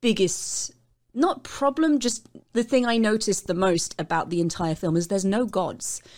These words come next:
And I know this is very obvious, and it's something that I suspect gets brought up a lot when you have classicists and historians, like, looking to this, at this film. But there are no gods. I mean, yes, you see Achilles' mum, but, like, she's an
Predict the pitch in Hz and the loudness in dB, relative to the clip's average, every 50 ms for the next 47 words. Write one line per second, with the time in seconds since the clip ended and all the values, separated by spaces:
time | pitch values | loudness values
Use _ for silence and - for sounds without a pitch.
0 | - - - - - - - 202 202 190 185 185 - - 190 196 208 214 220 220 | -20 -20 -20 -20 -8 -2 0 2 4 4 4 2 2 2 2 4 4 6 6 6
1 | 196 214 - - 208 185 175 - - _ _ _ _ _ _ _ - _ - - | 4 2 2 2 0 -2 -2 -6 -10 _ _ _ _ _ _ _ -20 _ -18 -14
2 | - 185 240 233 226 233 226 180 175 170 180 165 156 - 165 165 160 180 - 190 | -2 2 2 4 4 4 4 4 4 4 4 4 4 2 0 0 -2 -2 -2 -2
3 | 170 165 165 165 160 - - 175 165 - - 175 - - 151 - - 139 - - | 0 0 2 0 0 -2 -4 -4 -4 -4 -6 -6 -6 -6 -6 -4 -4 -6 -4 -2
4 | 175 156 147 - 156 - - 147 151 151 160 165 147 - - - - - 156 147 | -4 -4 -4 -4 -8 -8 -6 -6 -2 0 0 0 0 -2 -4 -8 -6 -4 -4 -2
5 | 151 151 151 135 147 127 139 - - - - 135 143 139 - 160 - - - - | -2 -4 -6 -6 -6 -8 -8 -8 -12 -8 -8 -6 -6 -6 -6 -8 -8 -8 -8 -8
6 | - - 147 165 165 - - - 151 143 139 147 151 151 - - - 151 139 135 | -8 -6 -4 -4 -4 -4 -4 -6 -8 -6 -6 -6 -6 -6 -8 -8 -8 -10 -10 -6
7 | 165 185 202 220 220 - 190 170 165 - 175 151 - - - - - 175 - 127 | -2 0 2 2 2 2 0 0 0 0 -4 -6 -6 -10 -12 -8 -8 -8 -6 -6
8 | 131 - - - 285 262 170 143 147 - - - - - - - - _ _ - | -6 -8 -2 2 2 2 2 0 -4 -8 -12 -14 -14 -14 -16 -18 -20 _ _ -4
9 | 226 - - 220 208 196 196 190 185 185 - _ _ _ _ _ 190 196 208 208 | -4 0 2 4 6 8 8 6 6 2 -4 _ _ _ _ _ 2 4 6 6
10 | 208 208 208 214 220 214 196 170 151 - - - - - - - - - _ _ | 6 6 6 6 6 4 2 2 2 -2 -6 -8 -8 -8 -8 -8 -10 -12 _ _
11 | _ _ _ - 190 202 202 190 208 254 254 - 254 240 - - 262 254 247 - | _ _ _ -2 0 0 2 2 2 0 2 2 0 0 0 2 0 0 2 2
12 | - 254 226 220 214 190 202 190 180 175 175 175 170 170 180 170 - - _ _ | 2 2 2 2 2 2 4 4 4 4 4 2 2 4 2 2 2 -2 _ _
13 | _ - 165 165 - - - - - 180 165 160 165 - - 170 165 | _ -8 -8 -8 -8 -8 -6 -4 -2 -2 -2 -2 -4 -6 -4 -4 -4